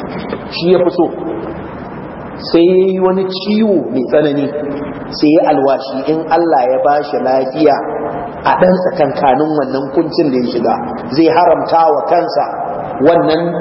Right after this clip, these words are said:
nonon raƙumin da fitsa-, da, da naman raƙumi. Shine,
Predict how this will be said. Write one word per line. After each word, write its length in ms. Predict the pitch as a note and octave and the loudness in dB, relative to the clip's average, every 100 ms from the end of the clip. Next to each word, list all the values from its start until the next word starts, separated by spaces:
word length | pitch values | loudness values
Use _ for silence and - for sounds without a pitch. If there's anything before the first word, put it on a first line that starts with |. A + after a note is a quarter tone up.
| - | -2
nonon 420 | D#3 G3 G#3 G3 | 4 6 6 4
raƙumin 480 | F3 D#3 - A3 A#3 A3 A3 G#3+ - | 4 2 0 -2 -2 -4 -4 -4 -2
da 120 | D3 | 0
fitsa-, 340 | D3 D3+ D3+ D#3 | 2 2 2 2
da, 200 | D#3+ D#3+ D#3 D3 - D3+ - - - - - - - D3 | 4 4 4 2 0 -4 -4 -6 -8 -8 -10 -10 -10 -4
da 200 | C#3+ E3+ E3 E3 D#3+ E3 C3 C3 D#3+ E3 - - - - - D3+ C#3+ | 2 4 6 4 2 0 -2 -4 -4 -6 -8 -10 -10 -6 -6 -6 0
naman 400 | E3 G3+ G3 E3 | 2 4 4 2
raƙumi. 460 | C#3 - C3+ C3+ - - - - - - - - - - - - - | 2 0 -4 -4 -6 -8 -10 -10 -10 -12 -12 -12 -14 -14 -14 -14 -12
Shine, 360 | - G3+ G#3+ G3+ | -6 0 2 4